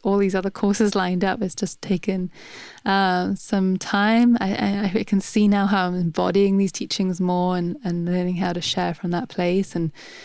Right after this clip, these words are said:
from a greater wisdom, which is a huge ethos of the <laughs> project. It was like, you know, I channeled, uh, like, I wrote down all of, like, sort of books worth of material and,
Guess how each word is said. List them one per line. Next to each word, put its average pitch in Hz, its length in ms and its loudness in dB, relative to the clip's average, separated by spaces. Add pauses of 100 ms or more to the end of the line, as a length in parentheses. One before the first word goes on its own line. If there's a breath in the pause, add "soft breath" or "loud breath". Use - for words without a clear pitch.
(160 loud breath)
from 175 180 -2
a 170 60 0
greater 180 280 2
wisdom, 175 600 2
which 196 180 -2
is - 220 -8
a 220 40 -2
huge 180 360 -4
ethos 180 580 -2
of - 140 -4
the 190 80 0
<laughs> - 160 -10
project. - 760 -2
It 202 40 2
was 185 180 -2
like, 170 200 -6 (520 loud breath)
you 190 140 2
know, 180 120 4
I 185 120 2
channeled, 190 680 0 (200)
uh, - 140 0
like, 180 220 2
I 185 80 2
wrote 196 300 2
down 175 200 0
all 185 200 0
of, 185 160 -2 (160)
like, 170 280 -4
sort - 180 -8
of 180 260 -2
books - 360 -2
worth 185 260 0
of 175 80 -2
material 180 600 0
and, 180 240 -2